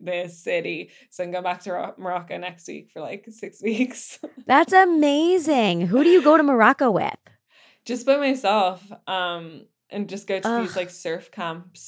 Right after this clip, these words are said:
Speaker 2: So are you, do you still do shows and whatnot?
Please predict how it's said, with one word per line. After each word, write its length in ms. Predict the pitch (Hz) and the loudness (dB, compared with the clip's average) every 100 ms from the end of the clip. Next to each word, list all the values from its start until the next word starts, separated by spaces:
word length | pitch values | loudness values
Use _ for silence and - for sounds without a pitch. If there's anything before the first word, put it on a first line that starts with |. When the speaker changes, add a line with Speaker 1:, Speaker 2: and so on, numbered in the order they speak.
| - | 4
Speaker 2:
So 200 | 311 285 | 6 8
are 160 | 262 269 | 8 6
you, 440 | 254 277 285 226 | 2 2 0 -2
do 120 | 226 | -2
you 200 | 254 254 | -2 -2
still 360 | 240 - 233 233 | -4 0 2 2
do 380 | 190 208 220 233 | 2 4 4 2
shows 640 | - 196 185 202 240 240 | 0 2 4 4 2 0
and 320 | 233 233 233 | 0 0 0
whatnot? 480 | 233 - 226 233 | -2 0 0 0